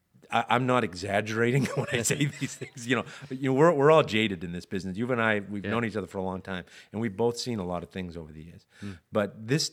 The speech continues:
Speaker 1: this is really special stuff. And this amazing collection that I have is the actual letters to Jackie Kennedy's milliner,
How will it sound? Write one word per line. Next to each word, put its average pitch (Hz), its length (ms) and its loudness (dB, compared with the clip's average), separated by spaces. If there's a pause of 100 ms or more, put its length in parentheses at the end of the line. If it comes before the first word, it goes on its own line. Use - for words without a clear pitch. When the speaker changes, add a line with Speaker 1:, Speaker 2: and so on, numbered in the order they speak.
Speaker 1:
this 139 240 -4
is 117 140 -2
really 95 320 -2
special - 420 -10
stuff. - 300 -18 (520)
And 104 420 -2 (1400)
this 156 360 0
amazing 123 560 0
collection 95 460 -4
that 90 120 -8
I 87 120 -8
have 87 380 -8 (120)
is 98 400 -4 (540)
the 113 220 -2
actual 147 680 2 (220)
letters 113 640 4
to 107 560 -4
Jackie 123 380 -2
Kennedy's 101 560 -6
milliner, 101 760 -4